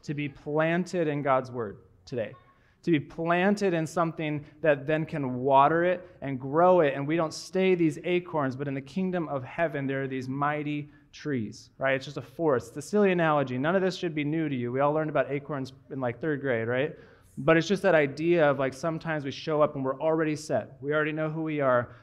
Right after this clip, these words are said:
but today we're gonna allow God to water that. The story that we've heard a million times, we're gonna allow God to water that through his word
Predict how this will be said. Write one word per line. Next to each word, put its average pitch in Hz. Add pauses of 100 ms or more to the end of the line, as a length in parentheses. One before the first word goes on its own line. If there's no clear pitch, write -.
but 147
today 151
we're 147
gonna 135
allow 143 (220)
God 135
to 127
water 143
that. 117
The 147
story 165
that 156
we've 139
heard 147
a 127
million 165
times, 135
we're 127
gonna 127
allow 143
God 143
to 135
water 131
that 120
through 139
his 135
word 120